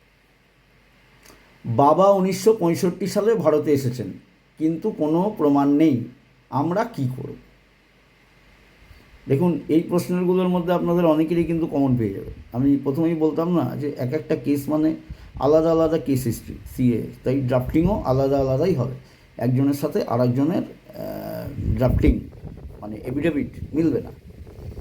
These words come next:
চেষ্টা করুন পুরনো ভোটার লিস্টে নাম খুঁজে বের করতে। স্থানীয় কাউন্সিলর বা পঞ্চায়েত প্রধানের সার্টিফিকেট ও শপথনামা জোগাড় করুন। তাহলে কী করতে হবে?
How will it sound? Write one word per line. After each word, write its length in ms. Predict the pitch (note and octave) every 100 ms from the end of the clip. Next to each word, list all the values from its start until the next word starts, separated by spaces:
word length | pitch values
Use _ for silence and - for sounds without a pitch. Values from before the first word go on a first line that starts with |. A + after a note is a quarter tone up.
| - - - - - - - - - - -
চেষ্টা 300 | F#3 F3+ G#3
করুন 280 | G#3+ G#3+
পুরনো 400 | F#3 G3+ G#3 G#3+
ভোটার 340 | G3+ F#3+ G3+ G3
লিস্টে 440 | G3 F3+ - A3
নাম 320 | G3 E3+ F#3
খুঁজে 320 | G3 F3 F3 G3+
বের 220 | F#3 E3+
করতে। 280 | C#3 - - - - - - - _ - -
স্থানীয় 480 | - C3+ D#3+ F#3+ G3
কাউন্সিলর 600 | E3+ E3+ F3 F#3+ G3 G3
বা 120 | F#3
পঞ্চায়েত 460 | G3+ F3 D3+ E3+ E3+
প্রধানের 340 | F3 F3+ F3+
সার্টিফিকেট 640 | F3+ D3 C#3 D3+ E3 F3+ F3
ও 60 |
শপথনামা 560 | E3 C#3+ C#3 D3 D#3+ E3+
জোগাড় 240 | D#3 B2
করুন। 220 | - - - - _ _ _ _ _ _ _ _ _ _ _ _ _ _ _
তাহলে 200 | - C3+
কী 100 | C#3+
করতে 260 | E3 F3 F#3
হবে? 200 | F3+